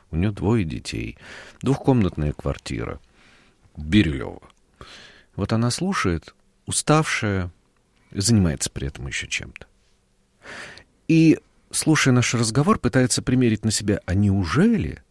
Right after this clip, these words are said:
отец Игорь сейчас говорит обо мне? Неужели это во мне вот эта жертвенность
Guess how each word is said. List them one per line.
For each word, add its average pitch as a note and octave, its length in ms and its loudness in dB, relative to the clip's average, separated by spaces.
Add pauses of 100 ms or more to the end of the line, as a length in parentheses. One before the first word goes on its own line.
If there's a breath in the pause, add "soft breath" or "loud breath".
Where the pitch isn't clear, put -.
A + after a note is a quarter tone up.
(180)
отец D#2 360 -4
Игорь F#3 240 -2
сейчас - 360 -6
говорит D2+ 380 -10
обо C#3 180 -6
мне? D#3 280 -8 (500)
Неужели B2+ 500 6
это A#2 320 4
во B2 140 6
мне C#3 440 4 (220)
вот - 300 -4 (840)
эта F2+ 240 -2
жертвенность E2 720 -2